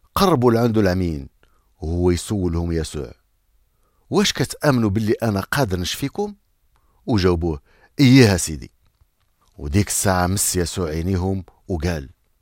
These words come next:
"على قد إيمانكم غادي يكون لكم داكشي اللي بغيتوا". وهما يتحلوا ليهم عينيهم، ونهاهم يسوع وقال: "عندكم تقولوها لشي حد". ولكن هما خرجوا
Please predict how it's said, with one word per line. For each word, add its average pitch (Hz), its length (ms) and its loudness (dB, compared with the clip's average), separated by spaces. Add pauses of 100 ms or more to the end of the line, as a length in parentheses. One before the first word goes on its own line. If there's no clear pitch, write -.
(360)
"على 98 200 2
قد 113 340 0
إيمانكم 123 680 2
غادي 117 320 2
يكون 110 340 -2
لكم 95 440 -2
داكشي 82 460 -4
اللي 85 140 -4
بغيتوا". 90 360 -6 (1300)
وهما 139 340 0
يتحلوا 104 460 -2
ليهم 98 300 0
عينيهم، 76 500 -6 (640)
ونهاهم 87 500 0
يسوع 80 360 -4
وقال: 71 440 -6 (960)
"عندكم 123 520 0
تقولوها 92 440 0
لشي 80 180 -4
حد". 67 160 -10 (1400)
ولكن 101 440 4
هما 107 240 2
خرجوا 101 440 -2